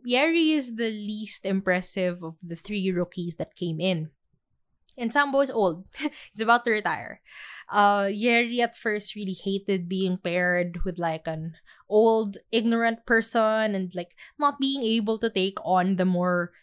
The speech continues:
exciting or interesting calls and cases because, of course, she has to take into consideration that she has to go around with her partner. <laughs> And if her partner is an old fart who can't run, <laughs> you know, she can't do anything. And it also doesn't help that she's not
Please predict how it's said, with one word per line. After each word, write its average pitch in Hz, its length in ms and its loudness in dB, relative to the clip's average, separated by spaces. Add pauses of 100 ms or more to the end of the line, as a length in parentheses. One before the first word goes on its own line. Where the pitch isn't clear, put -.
(120)
exciting 202 840 0
or - 240 -6
interesting 220 640 -2
calls 196 460 -2
and 185 180 -8
cases 180 500 -10
because, 180 300 -6
of 208 100 -12
course, 202 280 -2
she - 140 -4
has 196 160 0
to 240 80 -2
take 214 200 0
into 220 220 -4
consideration 247 760 -2
that 180 180 -6 (300)
she 254 220 2
has 226 280 2
to 262 120 0
go 196 300 2
around 196 400 4
with 196 140 2
her 214 120 2
partner. 214 540 0
<laughs> 202 60 -2
And 196 260 2
if 196 160 -12
her 220 100 -2
partner 240 500 -2
is 247 100 -2
an 247 100 -4
old 240 240 -2
fart 202 280 -4 (400)
who 269 80 -2
can't 240 260 0
run, 214 320 2
<laughs> 302 760 -2
you 220 80 2
know, 233 240 4
she 269 160 -8
can't 294 240 -4
do 339 160 0
anything. 190 480 -2
And 190 220 -8 (260)
it 156 80 -2
also 247 220 4
doesn't 220 200 0
help 214 220 0
that 226 80 -16
she's 202 200 -6
not 190 240 0